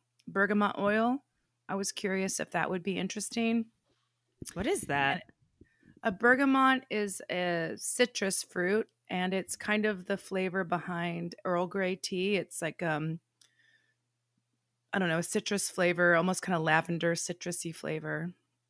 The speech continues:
Speaker 1: Uh, it's
Speaker 2: Okay.
Speaker 1: sort of like a grapefruit, I believe. Uh, so I used that, um, like a food-based additive.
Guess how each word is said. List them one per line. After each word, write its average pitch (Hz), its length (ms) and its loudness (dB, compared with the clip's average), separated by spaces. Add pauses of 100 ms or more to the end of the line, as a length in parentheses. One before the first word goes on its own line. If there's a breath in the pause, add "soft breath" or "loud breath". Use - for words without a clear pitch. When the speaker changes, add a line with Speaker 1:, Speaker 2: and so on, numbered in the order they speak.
Speaker 1:
Uh, 160 240 -8
it's 175 200 -10
Speaker 2:
Okay. 156 60 -2
Speaker 1:
sort 165 120 -2
of 208 60 -2
like - 120 -8
a 170 60 -4
grapefruit, 165 680 -6
I 175 80 -6
believe. 165 560 -8 (840)
Uh, 156 240 -6
so 185 180 -4
I 180 40 4
used 247 640 0
that, 170 840 0 (340)
um, 156 420 -6 (100)
like - 140 -10
a 147 80 -4
food-based 160 1200 -2 (280)
additive. 160 640 -4